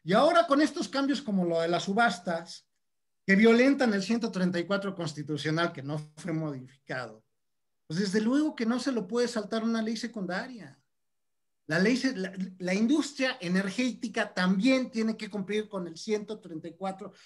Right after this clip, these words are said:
constitucional, cuestiones que no se han llevado a cabo, sobre todo en la industria petrolera, ¿eh? En la industria petrolera.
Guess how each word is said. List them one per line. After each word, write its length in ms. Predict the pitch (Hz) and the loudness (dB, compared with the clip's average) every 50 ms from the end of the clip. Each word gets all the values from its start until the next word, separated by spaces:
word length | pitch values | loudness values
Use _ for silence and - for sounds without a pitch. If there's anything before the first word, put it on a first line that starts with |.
| _ _ _ - | _ _ _ -6
constitucional, 800 | 185 180 185 202 202 185 226 220 220 226 226 233 247 269 269 | -6 -4 -4 -4 -6 -6 -6 -4 -2 0 2 2 2 0 -2
cuestiones 520 | - - - - 202 202 208 214 - - - _ _ _ _ _ _ _ _ _ _ _ _ _ _ _ _ _ - | -4 -10 -10 -6 -6 -2 -2 -2 -4 -6 -14 _ _ _ _ _ _ _ _ _ _ _ _ _ _ _ _ _ -6
que 80 | 156 156 | -4 -2
no 100 | 214 208 | -2 -2
se 100 | 208 226 | -2 -2
han 80 | 240 | -2
llevado 280 | 226 220 208 220 220 202 | 0 0 0 0 0 -2
a 60 | - | -2
cabo, 420 | - 202 247 269 262 262 285 277 - | -2 -2 -2 0 0 -2 -2 -2 -6
sobre 260 | - - 151 143 143 | -10 -10 -8 -8 -6
todo 160 | 139 175 180 196 | -4 -2 -2 -2
en 60 | 208 | -2
la 60 | 185 | -2
industria 340 | 156 139 143 - - 208 - | -4 -4 -6 -6 -6 -8 -6
petrolera, 600 | - 135 - - 127 131 202 247 196 - - - - | -8 -12 -14 -12 -10 -6 -6 -6 -6 -8 -12 -18 -20
¿eh? 80 | 294 _ _ _ _ _ _ _ _ _ _ _ _ _ _ _ _ - | -20 _ _ _ _ _ _ _ _ _ _ _ _ _ _ _ _ -10
En 120 | 165 170 | -6 -4
la 60 | 170 165 | -2 -2
industria 340 | 170 180 185 185 - 226 | -2 -2 -4 0 0 0
petrolera. 680 | 220 - 196 - 180 143 151 151 175 202 240 208 - - | 0 0 -2 -8 -6 -4 -2 -2 0 0 0 0 0 -4